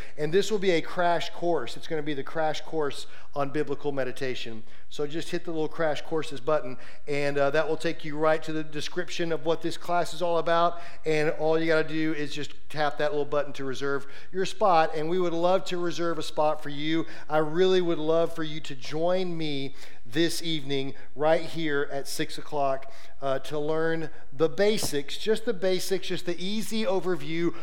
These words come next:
on what biblical meditation is really like. So I hope that's helpful to you. Sign up for it right now. Do it right now, uh, and, uh, and come this evening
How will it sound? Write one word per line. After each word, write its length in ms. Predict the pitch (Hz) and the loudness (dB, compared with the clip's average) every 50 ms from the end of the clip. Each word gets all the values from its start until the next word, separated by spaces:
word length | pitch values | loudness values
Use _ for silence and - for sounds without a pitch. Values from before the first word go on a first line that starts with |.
| - - - | -2 -2 -2
on 220 | 135 151 151 151 147 | 0 0 0 0 0
what 240 | 156 156 156 147 | 0 0 0 0
biblical 400 | 135 160 160 139 156 143 - 156 | 0 0 0 0 0 0 0 0
meditation 600 | 147 143 139 135 131 - 139 135 123 - - 117 113 | 0 0 0 0 0 0 -2 -2 -2 -2 -2 -2 -2
is 120 | 110 104 | -2 -2
really 460 | 107 117 123 120 113 110 110 110 107 - - - - - - - - | -2 -2 -2 -2 -2 -2 -2 -2 -2 -2 -2 -2 -2 -2 -2 -2 -2
like. 420 | 110 117 107 92 - - - - - - - - - | -2 -2 -2 -2 -2 -2 -2 -2 -2 -2 -2 -2 -2
So 160 | - - 170 | -2 0 0
I 80 | 151 143 | 2 2
hope 240 | 139 143 175 170 - | 2 0 0 0 0
that's 220 | 175 151 139 - | 0 0 0 0
helpful 280 | 160 156 - - 156 147 | 0 0 0 0 -2 -2
to 160 | - - 151 156 | -2 -2 -2 -2
you. 200 | 147 143 143 139 | -2 -2 -2 -2
Sign 400 | - - - 165 160 165 165 170 | -2 -2 0 0 2 2 2 0
up 200 | 170 160 - - | 0 0 0 0
for 160 | 160 160 165 | 0 2 2
it 80 | 165 165 | 2 2
right 180 | 165 180 175 | 2 2 2
now. 200 | 180 180 156 131 | 2 2 2 0
Do 120 | 131 156 170 | 0 0 0
it 60 | 175 | 0
right 180 | 170 165 170 | 0 0 0
now, 260 | 165 156 147 139 139 - - - - - - 135 | 0 0 0 0 0 -2 -2 -2 -2 -2 -2 0
uh, 300 | 139 135 131 131 135 135 139 | 0 0 2 2 0 0 0
and, 320 | 143 143 139 139 143 139 139 | -2 -2 0 0 0 0 2
uh, 240 | 139 135 135 135 135 151 | 2 2 2 0 -2 -2
and 180 | 143 143 135 | -2 -2 -2
come 240 | - 156 160 - - | -2 -2 -2 -2 0
this 200 | 127 127 - - | -2 -2 -2 -2
evening 280 | 131 120 110 107 101 | -2 -2 -2 -2 -2